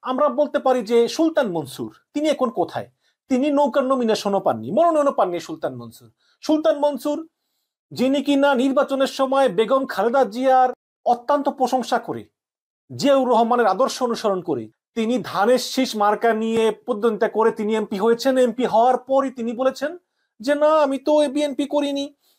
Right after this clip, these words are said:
আমি কামাল হোসেন সাহেবের সঙ্গে ছিলাম।" তারপর উনি আবার আওয়ামী লীগের সঙ্গে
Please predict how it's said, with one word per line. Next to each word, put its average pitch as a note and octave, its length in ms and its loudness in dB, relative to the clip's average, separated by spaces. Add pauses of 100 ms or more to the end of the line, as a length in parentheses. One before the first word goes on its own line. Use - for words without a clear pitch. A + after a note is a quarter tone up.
(100)
আমি C4 240 0
কামাল D#4 340 0
হোসেন D#4+ 260 0
সাহেবের D4+ 280 2
সঙ্গে A#3 300 0
ছিলাম।" - 360 -2 (680)
তারপর B3+ 360 0
উনি B3 220 0
আবার C4 300 4
আওয়ামী B3 260 2
লীগের A#3 180 -4
সঙ্গে A3+ 640 -6